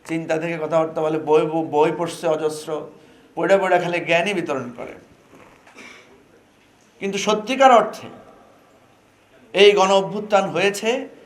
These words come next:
এবং এই গণ অভ্যুত্থানে আমরা বিজয়ী হয়েছি। আমরা একটা কথা জানি, স্বাধীনতা অর্জনের চেয়ে স্বাধীনতা রক্ষা করা কঠিন।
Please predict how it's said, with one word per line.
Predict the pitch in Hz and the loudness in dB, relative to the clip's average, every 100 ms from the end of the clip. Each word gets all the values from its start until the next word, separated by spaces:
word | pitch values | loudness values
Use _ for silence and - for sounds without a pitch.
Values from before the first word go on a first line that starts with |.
| - - | -18 -8
এবং | 147 160 | -6 -4
এই | 156 165 | -2 -2
গণ | 156 | -2
অভ্যুত্থানে | 160 156 190 - 165 | -4 -6 -8 -10 -8
আমরা | 151 135 | -6 -6
বিজয়ী | 127 131 139 127 | -6 -4 -4 -6
হয়েছি। | 110 110 - - _ _ _ _ _ - - _ _ _ _ _ _ - | -8 -14 -18 -20 _ _ _ _ _ -20 -20 _ _ _ _ _ _ -10
আমরা | 180 202 | -2 2
একটা | 196 196 | 2 0
কথা | 185 196 | -4 -2
জানি, | 170 165 196 262 - - _ _ - - _ _ _ _ _ _ _ _ _ | 0 -2 -4 -14 -20 -20 _ _ -20 -20 _ _ _ _ _ _ _ _ _
স্বাধীনতা | - 165 180 196 180 | -2 -2 0 0 0
অর্জনের | 175 170 165 170 165 | 0 0 -4 -6 -6
চেয়ে | 175 165 | -6 -6
স্বাধীনতা | - 151 156 151 | -6 -8 -8 -8
রক্ষা | 143 151 180 | -8 -8 -10
করা | 165 156 151 | -6 -6 -8
কঠিন। | 131 147 143 104 | -12 -12 -12 -12